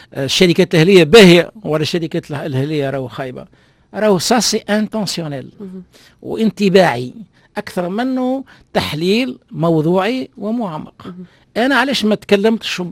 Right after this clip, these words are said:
Speaker 1: منذ انبعاث الشركات هذوما ومنذ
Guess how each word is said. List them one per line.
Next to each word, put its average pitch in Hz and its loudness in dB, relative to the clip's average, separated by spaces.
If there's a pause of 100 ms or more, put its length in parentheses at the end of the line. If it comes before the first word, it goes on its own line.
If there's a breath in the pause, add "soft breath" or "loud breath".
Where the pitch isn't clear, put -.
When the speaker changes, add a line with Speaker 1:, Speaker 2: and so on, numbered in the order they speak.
(720)
Speaker 1:
منذ 240 0 (1000 soft breath)
انبعاث 226 2
الشركات 156 -8
هذوما 156 -10
ومنذ 208 -2